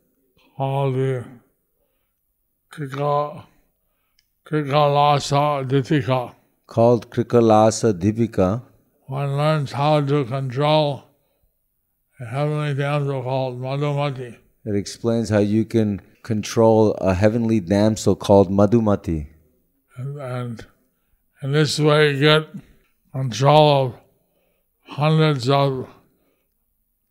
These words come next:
Speaker 1: heavenly damsels.
Speaker 2: In this way, get control of hundreds of heavenly damsels.
Speaker 1: And then one can go to heaven, to hell, to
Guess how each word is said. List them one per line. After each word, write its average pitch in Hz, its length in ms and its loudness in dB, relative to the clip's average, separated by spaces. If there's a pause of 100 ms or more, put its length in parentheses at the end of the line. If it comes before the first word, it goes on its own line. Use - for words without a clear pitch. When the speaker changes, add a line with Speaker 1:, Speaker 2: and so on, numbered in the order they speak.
(220)
Speaker 1:
heavenly 147 480 -2
damsels. 135 720 -4
Speaker 2:
In 104 220 -2
this 113 300 4
way, 107 260 6
get 107 300 0
control 107 800 2
of 92 360 2 (260)
hundreds 120 520 2
of 101 120 6
heavenly 107 580 4
damsels. 87 760 -2 (300)
Speaker 1:
And 131 180 -8
then 147 220 0
one 151 220 -2
can 135 160 -4
go 139 560 0 (640)
to 131 100 -6
heaven, 147 640 -4 (800)
to 131 180 -6
hell, 147 560 2 (960)
to 143 120 -10